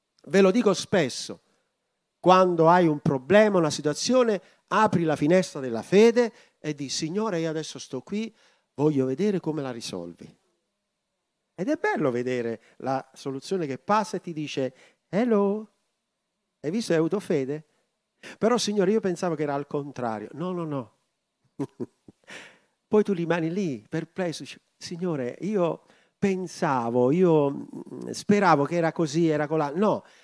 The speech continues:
Dio ti sconvolge la vita. Ti mostra che il problema lo risolve a modo suo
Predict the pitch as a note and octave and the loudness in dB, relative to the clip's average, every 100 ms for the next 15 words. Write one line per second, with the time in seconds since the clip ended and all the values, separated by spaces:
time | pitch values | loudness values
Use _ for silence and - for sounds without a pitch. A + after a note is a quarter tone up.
0 | _ - C3 A3 A3+ G#3 D3+ - D3+ E3+ | _ -14 -4 0 0 -2 -8 -6 -4 -4
1 | F3+ D#3 C#3+ A2+ G2 F#2 - _ _ _ | -4 -4 -6 -8 -10 -16 -18 _ _ _
2 | _ _ _ _ - A#3 A#3 F3 C3 - | _ _ _ _ -4 2 8 8 8 0
3 | C3+ D#3 - G3 E3+ D3+ B2+ C#3 D#3+ F#3+ | -2 -2 0 0 2 2 2 -2 -4 -8
4 | F3+ F3 F#3 F#3+ F3+ G3+ C3 | -6 -4 -4 -4 -4 -4 -6